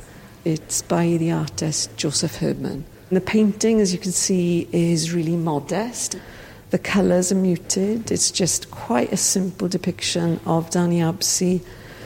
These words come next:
It's grey, it's black, it's blue.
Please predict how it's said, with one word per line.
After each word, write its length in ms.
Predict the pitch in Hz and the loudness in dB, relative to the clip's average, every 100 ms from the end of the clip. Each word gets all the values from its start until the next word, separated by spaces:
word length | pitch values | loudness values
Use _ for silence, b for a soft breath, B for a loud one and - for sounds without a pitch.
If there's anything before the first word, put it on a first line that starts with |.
| B B | B B
It's 200 | 160 - | 0 0
grey, 800 | - 151 165 165 165 175 175 175 | -2 2 4 6 6 4 2 0
it's 120 | - - | -4 -6
black, 460 | - 151 156 160 - - - - - | -2 0 0 -2 -8 -18 -18 -14 -2
it's 200 | 147 - | -2 -2
blue. 680 | - 156 156 151 165 180 | -2 0 2 2 2 0